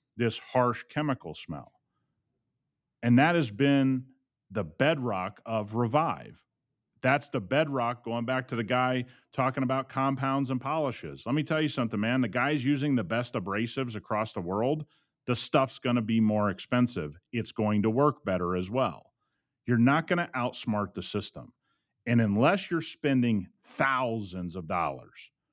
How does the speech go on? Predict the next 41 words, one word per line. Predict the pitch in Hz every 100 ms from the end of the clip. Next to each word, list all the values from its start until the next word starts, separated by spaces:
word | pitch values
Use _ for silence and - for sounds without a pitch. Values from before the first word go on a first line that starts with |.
| _ _ _ _ _
thousands | - 175 196 185 165 113 113 98
of | 101
dollars, | 87 95 76 62 - 104
and |
I | 147
would | 196 156
even | 131
say | - 127
this | 120 120
at | 95
the |
dealership | 82 131 123 92 87 76
level, | 82 71 69 _ _ _ _ _ _
if | 107 92
you're | 190
not | 214 -
spending | - 160 147 120 104 _
three, | 107 135 147 147 135
five, | - 131 127 123 123 113
ten | - 139
thousand | 139 127 131 123
dollars | 120 110
a | 104
month | 101 113
on | 110 95
chemicals, | - 110 117 131 131 131 - _ _
you | 139 135
have | 123 92
zero | 90 101 151 160 151
reason | 131 123 120 98 98
to | 85
try | - 95
to | 87
save | - 104 95 90 82 _ _ _ _
five | - 113 123 113
and | 104
six | - 113
bucks | - 107 92 -
here | 92 87
and | 78
there. | 69